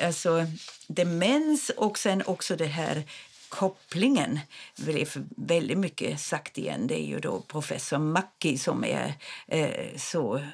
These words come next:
framstående i sin forskning. Eh, och, eh, också professor Thurton. Det,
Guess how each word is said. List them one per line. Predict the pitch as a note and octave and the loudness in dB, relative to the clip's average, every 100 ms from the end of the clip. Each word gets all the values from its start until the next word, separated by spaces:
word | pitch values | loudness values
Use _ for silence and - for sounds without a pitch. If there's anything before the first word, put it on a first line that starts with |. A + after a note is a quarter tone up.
| - | -14
framstående | - - E3 D#3+ C#3 - D#3+ B2+ D3+ - | -12 -4 -2 0 -2 -4 -2 0 0 0
i | D3 | -2
sin | - C#3 | -2 -4
forskning. | - D3+ - - - G2 C3+ C3 _ - - - - - - _ - | -2 -4 -4 -8 -8 -4 -4 -6 _ -18 -16 -16 -20 -20 -20 _ -6
Eh, | D3+ D3 - - _ _ - | -2 -2 -4 -10 _ _ -8
och, | E3 D#3+ - _ - | -4 -4 -6 _ -2
eh, | E3+ D#3 D3+ D3+ D3 C#3+ - _ - - - - _ _ _ _ _ _ _ _ _ _ - - | 2 4 4 2 0 -6 -18 _ -18 -18 -18 -20 _ _ _ _ _ _ _ _ _ _ -20 -2
också | E3+ D#3+ - - D#3 D3 D3 C3 - _ - _ | 0 0 -4 2 4 4 2 -2 -10 _ -20 _
professor | - D3 D3+ D3+ C#3 - _ _ _ - - | -4 -2 -2 0 -2 -2 _ _ _ -14 0
Thurton. | F#3 F#3+ D#3 D3 - B2 C3 B2 - _ _ _ _ _ - - _ | 4 4 2 0 -6 -2 -4 -4 -14 _ _ _ _ _ -20 -20 _
Det, | - D#3 | -6 -6